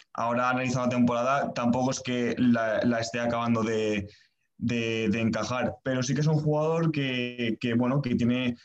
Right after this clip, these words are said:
eh, una calidad en el medio del campo que el Liverpool antes no tenía. Tenía, bueno, tenía a Henderson, a Fabinho y a Wijnaldum, que son,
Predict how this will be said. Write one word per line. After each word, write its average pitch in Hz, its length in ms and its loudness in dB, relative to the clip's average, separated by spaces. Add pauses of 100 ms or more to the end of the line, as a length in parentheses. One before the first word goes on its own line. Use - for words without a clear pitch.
(180)
eh, 123 540 -2
una 131 220 2
calidad 131 380 0
en 135 100 0
el 135 60 2
medio 135 240 0
del 131 160 0
campo 147 560 0 (320)
que 120 600 -2
el 127 160 2
Liverpool 131 440 2 (100)
antes 139 360 0
no 147 140 4
tenía. 117 340 0
Tenía, 113 500 0 (560)
bueno, 131 180 -2
tenía 120 260 0
a 120 180 -2
Henderson, 123 300 2
a 123 80 0
Fabinho 131 300 0
y 127 80 0
a 127 180 -2
Wijnaldum, 127 540 2
que 104 80 0
son, 117 280 2